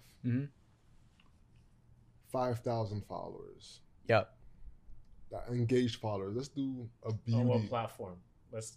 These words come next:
Speaker 3: like, I think that matters. Is it YouTube? Is it TikTok? Is it Instagram?
Speaker 2: Let's, uh, I think Instagram is, is probably an easy one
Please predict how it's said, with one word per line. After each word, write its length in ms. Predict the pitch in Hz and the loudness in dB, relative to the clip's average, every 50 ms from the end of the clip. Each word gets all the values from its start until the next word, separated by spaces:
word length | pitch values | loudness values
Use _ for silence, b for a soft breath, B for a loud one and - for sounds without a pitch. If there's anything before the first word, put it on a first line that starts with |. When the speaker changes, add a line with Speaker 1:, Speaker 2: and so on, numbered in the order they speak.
| - | -12
Speaker 3:
like, 140 | 120 110 104 104 | -12 -10 -10 -10
I 20 | |
think 180 | 104 - 117 117 | -10 -8 -6 -4
that 180 | 113 107 101 101 | -4 -4 -4 -6
matters. 320 | 101 107 104 101 95 98 | -6 -6 -6 -8 -10 -12
Is 160 | 104 98 107 | -14 -14 -14
it 100 | 104 92 | -14 -12
YouTube? 540 | 95 110 135 139 - - 156 147 143 135 113 | -10 -10 -10 -10 -12 -12 -12 -14 -12 -10 -10
Is 180 | 101 98 95 95 | -10 -10 -10 -10
it 260 | 95 92 92 - - - | -8 -8 -10 -10 -12 -12
TikTok? 680 | - - 131 - - - - 127 123 120 120 120 - - | -10 -10 -10 -10 -12 -12 -8 -6 -6 -6 -6 -6 -10 -16
Is 120 | 87 - - | -20 -20 -20
it 160 | - 90 - - 117 | -20 -20 -18 -14 -14
Instagram? 520 | 123 123 - - 123 117 123 123 120 120 120 120 120 - - - - - | -12 -12 -12 -12 -12 -12 -12 -12 -12 -12 -12 -14 -16 -20 -20 -20 -8 -2
Speaker 2:
Let's, 220 | - 160 - - - - 117 | -2 -2 -2 -2 -8 -10 -8
uh, 100 | 139 131 - - - 123 | -8 -8 -10 -6 -4 -4
I 60 | 135 | -4
think 240 | 139 - 220 202 - - | -2 -2 -2 -2 -2 -2
Instagram 480 | 139 139 123 - 131 117 127 123 117 113 | -4 -4 -2 -4 -2 0 2 2 2 2
is, 100 | 110 101 | 0 -2
is 180 | - - 117 110 | -4 -6 -6 -4
probably 380 | - 117 113 110 107 104 104 104 | -2 -2 -2 0 -2 -2 -4 -4
an 100 | 101 - 117 113 | -4 -4 -4 -4
easy 180 | 104 101 110 | -2 -2 -2
one 220 | 104 107 107 104 | -2 -2 -4 -4